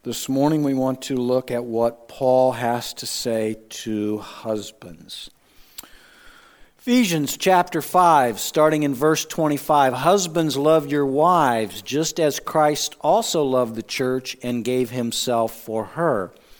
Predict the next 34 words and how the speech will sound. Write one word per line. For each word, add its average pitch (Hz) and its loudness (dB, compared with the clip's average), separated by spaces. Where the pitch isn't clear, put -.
that 127 0
he 127 -4
might 147 0
sanctify 165 0
and 156 -2
cleanse 185 -2
her 135 -2
with 123 -4
the 123 -6
washing 151 -2
of 135 -4
water 131 2
by 117 -4
the 110 -6
word, 110 -4
that 123 -4
he 127 -4
might 131 0
present 131 -2
her 135 -2
to - -6
himself 117 -2
a 120 -6
glorious 135 0
church, - -8
not 117 -4
having 113 -2
spot 123 0
or 113 -2
wrinkle 139 -2
or 113 -4
any 131 -2
such 127 -4
thing, 151 -2